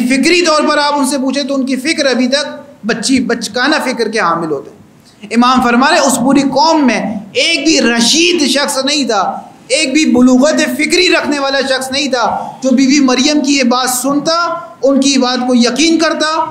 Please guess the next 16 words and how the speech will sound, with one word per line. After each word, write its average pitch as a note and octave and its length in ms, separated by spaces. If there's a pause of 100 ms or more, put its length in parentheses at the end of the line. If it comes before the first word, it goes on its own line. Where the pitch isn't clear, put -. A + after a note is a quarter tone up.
(160)
उसकी B3 320
तायीद C4+ 480
करता D4+ 240 (320)
और C#4 160
अपनी C4 320
कौम D4+ 300
से D#4+ 160
उनका B3+ 280
दिफा G3 300
करता। - 340 (1300)
एक B3+ 220
भी C4+ 80
ऐसा F#3+ 200
शख्स E3+ 240
नहीं C#3 160
था। - 140